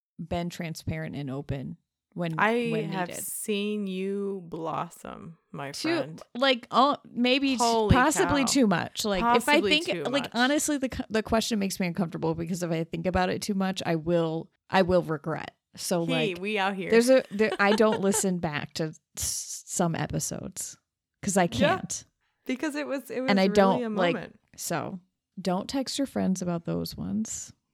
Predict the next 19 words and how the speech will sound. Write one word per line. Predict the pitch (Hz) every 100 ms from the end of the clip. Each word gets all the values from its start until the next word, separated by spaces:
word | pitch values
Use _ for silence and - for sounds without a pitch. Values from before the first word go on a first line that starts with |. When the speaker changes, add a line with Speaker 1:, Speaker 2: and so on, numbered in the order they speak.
| -
Speaker 2:
No, | 196 165
please | 175 175 175
don't. | 143 208 208
Speaker 1:
Do, | 226 226
Speaker 2:
Pick | 269
a, | -
Speaker 1:
you | 190
Speaker 2:
pick | 170
a |
Speaker 1:
know. | 156
Speaker 2:
better | 180 170 143
one. | -
Pick | 247 233
a |
funny | 233 165 156
Speaker 1:
<laughs> | 143
Speaker 2:
one. | -
Speaker 1:
Just | - - -
kidding. | 480 370